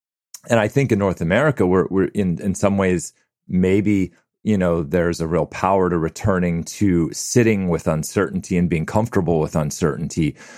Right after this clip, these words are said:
so that the fear, that kind of unconscious fear that's always driving us, you know, can kind of be acknowledged, because it's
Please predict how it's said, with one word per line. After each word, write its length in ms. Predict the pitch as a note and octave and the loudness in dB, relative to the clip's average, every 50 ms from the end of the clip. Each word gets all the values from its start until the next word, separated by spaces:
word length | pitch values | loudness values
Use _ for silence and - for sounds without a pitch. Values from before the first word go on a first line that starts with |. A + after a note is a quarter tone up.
| - - - - | -20 -20 -18 -14
so 300 | - - - B2 G#2+ F#2+ | -4 0 2 2 2 2
that 180 | F#2+ F2 - | 0 0 0
the 80 | F#2 F2 | -2 -4
fear, 640 | - - - - D3+ D3 B2 G2 F2 F2 F2 D#2 D2+ - - _ - | -4 -4 -2 2 4 4 4 4 4 2 0 -2 -4 -8 -18 _ 0
that 240 | F#2+ F#2+ D#2 - - | 0 0 0 -2 -4
kind 160 | - G#2 F2+ | -4 -2 0
of 60 | F2+ G#2 | 2 2
unconscious 580 | G2+ F#2+ - - G#2 G2+ G2 F#2 - E2 - | 0 0 -2 -2 -2 -2 -2 -2 -4 -8 -8
fear 340 | - - - A#2 A#2 A2 G#2+ | -8 -4 0 2 2 4 2
that's 200 | F2+ E2+ - - | 2 0 -2 0
always 220 | F#2 F2 F2 E2 | 0 2 0 0
driving 500 | C#2+ - E2 F2+ F#2 F#2+ F#2 F2+ E2+ D#2+ | 0 0 2 2 2 2 0 0 -2 -2
us, 300 | D#2 C#2+ D2+ - - - - - - - - - - _ _ | -2 -4 -6 -8 -10 -14 -16 -18 -16 -14 -14 -14 -14 _ _
you 100 | - A#2 | -2 0
know, 140 | G2+ F2 D2+ | 0 0 -2
can 160 | - - F#2 | -4 -6 -6
kind 240 | D2+ - F2+ G#2+ C3 | -4 -2 -2 0 0
of 80 | C3+ F#2+ | 0 0
be 120 | G2+ F#2+ | 2 0
acknowledged, 680 | F2 D#2+ D2+ D#2 G2 A#2+ C3 G#2 D2+ C#2 D#2 - - - | 0 0 0 0 0 2 2 0 -2 -4 -6 -10 -6 -6
because 320 | - F#2+ - B2 A2+ F#2 | -4 0 0 0 0 0
it's 240 | G#2 - - - | -2 -4 -6 -10